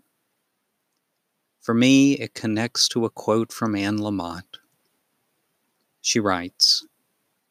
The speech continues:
"Writing and reading decrease our sense of isolation. They deepen and widen and expand our sense of life. They feed the soul.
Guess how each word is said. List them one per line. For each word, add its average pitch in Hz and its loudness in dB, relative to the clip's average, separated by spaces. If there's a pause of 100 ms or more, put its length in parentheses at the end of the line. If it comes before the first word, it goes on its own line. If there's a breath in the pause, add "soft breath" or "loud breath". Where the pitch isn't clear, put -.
"Writing 160 2
and 131 2
reading 131 6
decrease 113 -2
our 92 -6
sense 95 0
of 98 -2
isolation. 92 -2 (680)
They 117 2
deepen 107 2
and 101 -2
widen 117 2
and 92 -2
expand 117 2
our 95 -2
sense 101 -2
of 101 -6
life. 95 -2
They 104 -4
feed 113 -4
the 113 0
soul. 92 2